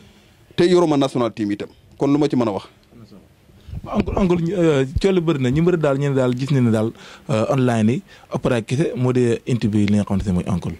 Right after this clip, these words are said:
Speaker 2: Loolu tamit la nga am li nga wax?
Speaker 1: Waaw, da nga leen koy laaj. Ñoom buñ ko defee dañ ko war a def. Ñoom online yooyu suñ ko defee dañ ko war a def. Waruñoo rëy, waruñoo diis, waruñoo yëg, yëg, yëggal seen bopp, ndax luñ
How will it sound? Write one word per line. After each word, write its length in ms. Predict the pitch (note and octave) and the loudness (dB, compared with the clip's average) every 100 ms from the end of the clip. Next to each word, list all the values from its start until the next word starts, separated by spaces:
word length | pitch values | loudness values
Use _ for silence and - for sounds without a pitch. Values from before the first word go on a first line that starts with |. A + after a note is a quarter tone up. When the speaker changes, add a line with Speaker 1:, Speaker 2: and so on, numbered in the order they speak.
| A2 | -6
Speaker 2:
Loolu 160 | B2 B2 | -6 -4
tamit 160 | B2 | -4
la 80 | C3 | -2
nga 80 | C#3+ | -2
am 60 | A#2 | 0
li 60 | |
nga 80 | G#2 | -2
wax? 100 | F#2 - | -2 -6
Speaker 1:
Waaw, 140 | - E3+ | -2 0
da 100 | C#3 | 2
nga 60 | D3+ | 2
leen 120 | F3 | 4
koy 140 | G3+ | 4
laaj. 240 | G3 A3 - - - - C#3 | 2 0 -6 -20 -20 -6 0
Ñoom 340 | D#3 F#3 B2 - - | 2 4 0 -6 -6
buñ 180 | C#3 E3 | -2 0
ko 100 | F3 | 0
defee 220 | E3+ D3+ | 0 0
dañ 120 | D3 | 0
ko 100 | D#3 | 0
war 100 | C#3 | 0
a 20 | |
def. 260 | A2+ G#2 - _ _ _ _ | 0 -6 -12 _ _ _ _
Ñoom 160 | C#3 D#3+ | 0 0
online 340 | E3+ D#3 C#3+ B2+ | 2 4 4 2
yooyu 220 | C#3 G#2+ _ - - | 2 0 _ -20 -6
suñ 180 | C#3+ C3 | -2 0
ko 100 | D3 | 0
defee 220 | D3+ C3 | 0 -2
dañ 140 | A#2 | -2
ko 80 | A#2+ | 0
war 100 | A#2 | -2
a 60 | F#2 | -2
def. 240 | - - _ _ _ _ _ | -8 -16 _ _ _ _ _
Waruñoo 420 | - C#3+ D#3 D#3 D3+ | 0 2 4 4 4
rëy, 240 | D3+ E3 _ _ _ _ - | 2 0 _ _ _ _ -2
waruñoo 360 | C#3 D#3 D#3 | 2 4 4
diis, 380 | C#3+ D#3+ F3 - - _ _ - | 2 2 0 -2 -16 _ _ -2
waruñoo 440 | D3 D#3+ D#3 D3 | 0 4 2 2
yëg, 240 | D3+ D#3 - | 2 0 0
yëg, 180 | D3+ D#3+ - | 0 0 2
yëggal 320 | D3 D3 D3+ | 2 2 0
seen 220 | D#3+ C#3 | 0 0
bopp, 180 | C#3 F3 _ B2 | 0 -2 _ -6
ndax 200 | D#3 - | -6 -2
luñ 200 | E3 | 0